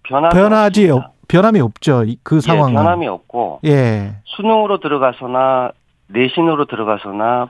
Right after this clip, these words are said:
Speaker 1: 부담이 늘었다고 보기가 어렵습니다. 수능은 오히려 통합형으로 바뀌기 때문에
Speaker 2: 음.
Speaker 1: 그 배-, 학교에서 배우는 과목 위주로, 공통으로 배우는 과목 위주로 바뀌었고요.
Speaker 2: 예.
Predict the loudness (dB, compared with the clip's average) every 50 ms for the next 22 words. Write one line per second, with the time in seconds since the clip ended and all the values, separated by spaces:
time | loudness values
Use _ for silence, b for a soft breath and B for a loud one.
0 | _ -10 -6 -4 -2 -2 -2 -2 -2 -4 -4 -4 -4 -4 -2 -2 -2 -4 -2 -4
1 | -4 -6 -6 -6 -8 -10 -12 -8 -4 -2 -2 -2 -2 -4 -8 -10 -10 -10 -8 -6
2 | -4 -2 0 0 2 0 0 0 0 -2 -2 -4 -4 -4 -2 -2 -2 -2 -4 -6
3 | -6 -6 -4 -4 -4 -6 -8 -10 -12 -10 -10 -10 -10 -10 -10 -10 -10 -8 -8 -8
4 | -6 -4 -4 -2 -2 0 0 2 2 0 0 -2 -4 -6 -10 -12 -16 -20 -20 _
5 | _ -6 -2 0 0 2 2 0 -2 -2 -4 B B B B B B B -6 -4
6 | -4 -2 -2 -2 -4 -2 -2 0 0 0 0 -4 -6 -2 -2 0 0 0 -2 -4
7 | -6 -6 -4 -4 -4 -6 _ _ B B B B B B _ _ -6 -4 -4 -2
8 | -2 0 0 0 0 0 0 -2 -4 -4 -2 -2 -2 0 0 0 0 0 0 -2
9 | -2 -4 -4 -2 -2 -2 -2 -2 -4 -4 -4 -6 -8 -10 -10 -8 -10 -10 -8 -10
10 | -10 -8 -6 -8 -8 -8 -8 -10 -10 -8 -6 -6 -4 -2 -2 0 0 0 -2 -4